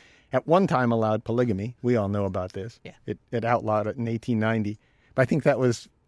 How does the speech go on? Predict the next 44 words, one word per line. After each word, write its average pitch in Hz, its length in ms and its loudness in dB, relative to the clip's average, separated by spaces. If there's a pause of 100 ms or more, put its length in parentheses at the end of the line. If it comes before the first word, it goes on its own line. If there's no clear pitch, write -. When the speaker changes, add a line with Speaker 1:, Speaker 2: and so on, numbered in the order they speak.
(320)
Speaker 1:
after 117 420 2 (380)
Romney 110 340 4
was 95 160 -2
born. 92 340 -6 (560)
Yeah. - 220 -4
<laughs> - 60 -12 (400)
The 139 80 0
vodka 190 440 4
originates 170 560 2
from 151 360 2
Ogden's 156 500 4
own 151 360 2
distillery 139 800 2
in 120 260 2
Utah, 156 540 2
where 135 420 2
the 123 140 0
Mormon 123 360 2
church 113 300 -4
is 104 80 -10
based. 107 460 -6
The 117 60 -14
company 123 280 -4
said 120 220 -2
it 107 80 -4
would 107 120 -8
sue 131 240 -2
Idaho 117 460 0
on 110 240 -4
principle, 139 500 0 (220)
if 101 140 -8
necessary, 101 640 -8 (120)
just 123 200 0
on 104 120 -2
principle. 104 460 -8 (720)
For 208 80 -2
Speaker 2:
That, 220 160 4
now 226 140 4
that 214 100 0
you 170 100 -4
just - 280 -8
broached 139 420 -4
the 139 60 -8
subject, 127 400 -6